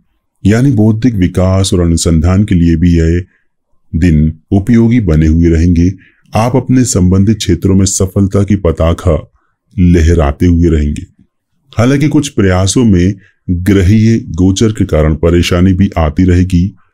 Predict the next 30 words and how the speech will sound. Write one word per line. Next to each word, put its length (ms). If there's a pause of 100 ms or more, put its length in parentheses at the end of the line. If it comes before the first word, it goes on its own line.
(360)
इसलिए 380
अध्ययन 640 (320)
और 400 (300)
अध्यापन 560
को 120
लाभकारी 760
बनाने 380
के 140
प्रयास 500
रहेंगे 460
तो 560
अच्छा 300
रहेगा। 360 (840)
बताते 360
हैं 100
आपको 360
आपके 460
स्वास्थ्य 600
के 120
बारे 280
में। 120 (1200)
इन 140
दिनों 220
मिथुन 360
राशि 240
वालों 240
को 120
स्वास्थ्य 520
को 60
सुधारने 640